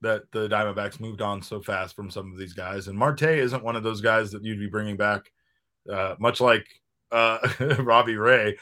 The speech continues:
It's not gonna be cheap. You're gonna pay more than you would have paid just to probably keep him around. But, I mean, he hit, uh, three seventeen, three fifty-nine, four sixty-six with twenty-three stolen bases and thirty-four runs scored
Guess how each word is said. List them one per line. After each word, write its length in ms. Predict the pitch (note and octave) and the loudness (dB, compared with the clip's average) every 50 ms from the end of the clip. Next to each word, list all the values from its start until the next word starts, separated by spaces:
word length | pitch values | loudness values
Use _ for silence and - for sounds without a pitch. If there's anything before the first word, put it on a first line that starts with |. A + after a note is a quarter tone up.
| - - - - - | -14 -20 -20 -20 -18
It's 100 | E3 - | 0 4
not 120 | C#3+ C3+ | 6 6
gonna 100 | C3+ C3 | 6 6
be 160 | A#2 A2 A2+ G#2 | 2 -2 -6 -4
cheap. 400 | - - - G#3 E3 B2 G#2+ - _ _ - - _ _ | -2 0 0 2 2 0 0 -4 _ _ -20 -20 _ _
You're 100 | - A#2 | -6 -2
gonna 140 | B2 C3+ B2+ | 0 0 0
pay 200 | G#2+ A#2+ C3+ C3+ | 2 2 2 2
more 280 | B2+ B2 C3 C#3 C#3+ C#3 | 4 4 4 4 6 4
than 160 | B2+ B2 A#2+ | 4 2 2
you 80 | A#2+ A#2+ | 2 2
would 120 | B2+ A#2+ | 2 2
have 80 | A2+ - | 2 2
paid 200 | B2 C3 C3 A#2 | 2 2 4 4
just 200 | A#2+ B2 - - | 2 0 0 -2
to 80 | A#2 | -6
probably 420 | - - A#2 A#2 A#2 A2 G#2+ A#2 A#2 | 0 2 4 4 4 2 -4 -6 -6
keep 240 | - - C3 A2 | -4 -6 -6 -6
him 120 | A2+ G2+ F#2+ | -6 -8 -8
around. 440 | F#2+ G#2+ B2+ C#3+ C3 A2 G#2+ G#2 F#2+ | -2 2 4 4 4 2 0 -2 -2
But, 220 | A2+ A2 G#2 - - _ _ _ _ _ _ | 0 0 0 0 -2 _ _ _ _ _ _
I 120 | - B2+ C3 | 0 2 2
mean, 260 | B2+ B2 A#2+ A2+ A2+ | 2 0 -2 -4 -6
he 260 | A2 A2+ D3 D#3+ D3+ | -6 -4 -2 -2 2
hit, 280 | C#3+ D3 C#3+ C3 B2 - _ _ _ _ _ _ _ _ _ | 4 4 4 4 2 -2 _ _ _ _ _ _ _ _ _
uh, 240 | A2 A2 A2+ G#2+ G#2+ G#2+ - | -2 0 0 0 -2 -2 0
three 160 | C#3+ D#3 D3 | 0 0 0
seventeen, 800 | - - D3 C3+ C3 C3 A2 A#2 C#3 C#3+ C#3+ C#3 C#3 C3+ C3 B2 | 2 2 2 4 4 0 -2 -2 -2 -2 0 -2 -2 -4 -4 -6
three 240 | B2+ A#2+ C#3+ C#3 C3 | -4 -2 -2 -2 0
fifty-nine, 640 | C#3 C#3 - - B2+ A#2+ B2 B2+ B2+ B2 B2 A#2+ | -2 -4 -4 -4 -4 0 2 4 4 2 2 -2
four 240 | G#2+ - C3 C3+ C3 | -4 -4 -2 -2 -2
sixty-six 960 | - - C3 A#2+ - - A#2 A2 G2 - - C3 A#2+ G#2 - - - - - - _ _ _ _ _ | -2 -4 -6 -8 -8 -10 -10 -10 -10 -2 0 0 0 0 -2 -8 -14 -14 -14 -18 _ _ _ _ _
with 160 | A#2 A#2+ A2 | -2 -2 -2
twenty-three 520 | - - C3+ D3 D#3+ D#3 C#3+ - C#3 C#3+ C3 | -2 0 0 0 0 0 -2 -4 -4 -4 -4
stolen 420 | - - - C3 B2+ B2 A#2 G#2+ | -4 -2 0 2 2 2 2 0
bases 440 | A2+ A#2+ B2+ A#2+ - A#2 A2+ G#2 - | 0 0 0 0 -2 -4 -6 -6 -6
and 220 | - A#2 A#2 G#2 - | -8 -10 -10 -6 -2
thirty-four 800 | A#2+ C3 C#3 C#3+ C#3 C3 - - B2+ B2+ B2 A#2+ A#2+ A#2+ A2+ - - | -2 0 0 0 -2 -4 -4 -2 -2 0 2 2 2 0 0 -4 -4
runs 460 | A2 A#2 B2 A#2+ A2+ A2 A2+ G#2+ - | -2 -2 0 0 -2 -2 -4 -8 -10
scored 500 | - - - A#2+ A#2+ A2+ G#2+ G#2+ G#2 - | -12 -6 -4 -2 0 0 0 0 -2 -4